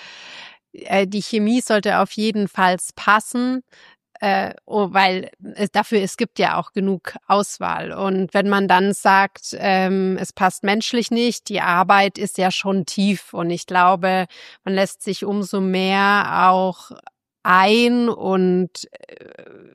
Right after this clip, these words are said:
in dem Raum fallen, den der Coach, ähm, erschafft, je besser das Miteinander funktioniert.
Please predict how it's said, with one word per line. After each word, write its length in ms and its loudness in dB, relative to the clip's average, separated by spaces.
in 260 2
dem 240 4
Raum 920 2
fallen, 680 0
den 140 2
der 120 2
Coach, 600 -4
ähm, 440 -2
erschafft, 880 -2
je 220 -2
besser 720 0
das 160 -6
Miteinander 580 2
funktioniert. 880 -2